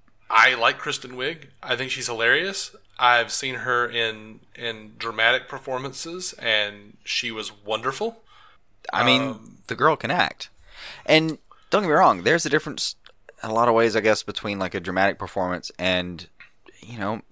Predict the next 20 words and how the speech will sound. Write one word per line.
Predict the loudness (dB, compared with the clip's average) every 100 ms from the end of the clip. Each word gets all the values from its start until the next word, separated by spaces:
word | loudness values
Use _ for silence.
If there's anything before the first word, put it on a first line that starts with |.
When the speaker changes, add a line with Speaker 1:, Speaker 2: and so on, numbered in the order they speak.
| 0
Speaker 2:
kind | 0
of | 2
a |
supervillain | -2 -2 0 0 0 -6
performance. | -10 -8 -8 -10 -10
I, | -6 0
I | 4
get | 4 2
that, | -6 -8 _ -2
but | -2 -2
Speaker 1:
Mm-hmm. | -8 -6 -8 -10 _ -2
Speaker 2:
first | 0 2
of | 4
all, | 6 6 2
should | -4 0 2
there | 4
be? | 4 2 -4 _ -4
Second, | 4 4 4 -2 -2 -20 _ _ -18
it | -10 -6
sh-, | -6